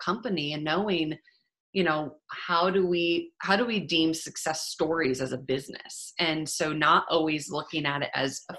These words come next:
financial success, but also an im-, impact success, if you will,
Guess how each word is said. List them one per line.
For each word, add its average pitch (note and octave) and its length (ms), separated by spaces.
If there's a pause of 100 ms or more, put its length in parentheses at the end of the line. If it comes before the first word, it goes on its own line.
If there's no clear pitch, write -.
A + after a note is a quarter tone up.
financial D#3 540
success, - 680 (360)
but E3 120
also C#3 680 (380)
an D#3 100
im-, D3+ 200 (260)
impact B3 460
success, - 520
if B2 120
you C3+ 140
will, D#3 360